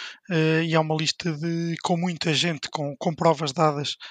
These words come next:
na académica e na, e na vida, pessoas muito capacitadas, eh, com, eh,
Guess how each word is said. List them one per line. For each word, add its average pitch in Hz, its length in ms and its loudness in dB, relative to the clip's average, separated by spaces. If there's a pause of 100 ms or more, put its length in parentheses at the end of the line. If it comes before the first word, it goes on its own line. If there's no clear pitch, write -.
(140)
na 165 160 10
académica 170 580 8
e 156 200 2
na, 147 360 0
e 165 60 -2
na 156 120 6
vida, 170 320 0 (320)
pessoas 165 320 4
muito 180 320 0
capacitadas, 175 800 2 (480)
eh, 175 580 6 (420)
com, 190 680 2 (420)
eh, 156 380 0